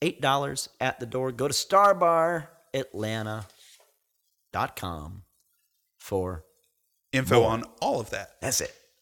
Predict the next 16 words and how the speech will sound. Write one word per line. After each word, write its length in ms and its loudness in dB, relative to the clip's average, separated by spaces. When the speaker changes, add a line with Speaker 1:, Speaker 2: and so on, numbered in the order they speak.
Speaker 2:
Anything 380 0
you 80 -2
need 200 -8
for 140 -16
Star 240 -12
Bar. 160 -20
Speaker 1:
All 60 -10
right. 140 -10
Speaker 2:
Yeah. 100 -20
Speaker 1:
So 240 4
in 60 4
the 100 4
Lost 420 4
podcast, 880 0
we 520 -4
wanted 680 0